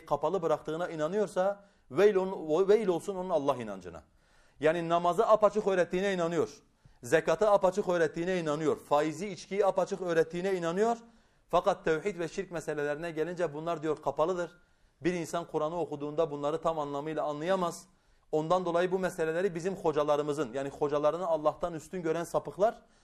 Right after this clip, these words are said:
bizim hocalarımızın gelmesi lazım. Bunu bir daha insanlara ikinci bir defa anlatması lazım. Allah'a kasem ederek söylüyorum ki benim Rabbim sizin hocalarınızdan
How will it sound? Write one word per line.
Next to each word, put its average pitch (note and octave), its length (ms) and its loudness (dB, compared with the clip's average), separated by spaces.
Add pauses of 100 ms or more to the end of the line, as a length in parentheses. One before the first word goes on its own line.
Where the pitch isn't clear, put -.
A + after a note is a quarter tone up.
(240)
bizim D#3+ 240 0
hocalarımızın D#3+ 800 0
gelmesi D#3 460 0
lazım. F#3+ 400 2 (340)
Bunu E3 280 -2
bir G3+ 120 -4
daha G3 220 6
insanlara E3 500 -2
ikinci D#3 340 -6
bir D3+ 80 -4
defa C#3+ 240 0
anlatması A#2 500 -6
lazım. G2+ 280 -8 (600)
Allah'a D#3+ 560 4
kasem F#3 340 -4
ederek E3 300 -2
söylüyorum F3 500 -2
ki F3 200 -6
benim D3+ 240 -2
Rabbim D3+ 320 0
sizin E3 240 -8
hocalarınızdan C#3 880 -2